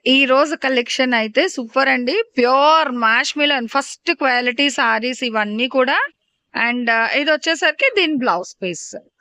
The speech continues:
So, కొన్ని అలాగే అటాచ్డ్ వచ్చేస్తున్నాయి, కొన్ని కవర్ లో మనకి ఇలా ఇస్తున్నారు. And ఇది దీని బ్లౌజ్ అండి. So, ఓవరాల్ గా అయితే కలెక్షన్ నిజంగా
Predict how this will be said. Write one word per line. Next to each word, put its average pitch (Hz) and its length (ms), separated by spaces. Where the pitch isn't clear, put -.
So, 311 160
కొన్ని 277 220
అలాగే 294 300
అటాచ్డ్ 247 420
వచ్చేస్తున్నాయి, 240 580
కొన్ని 311 160
కవర్ 226 280
లో 277 180
మనకి 320 200
ఇలా 202 240
ఇస్తున్నారు. 196 560
And 220 160
ఇది 202 180
దీని 233 300
బ్లౌజ్ 202 420
అండి. 190 320
So, 247 60
ఓవరాల్ 254 540
గా 262 80
అయితే 254 180
కలెక్షన్ 240 540
నిజంగా 240 400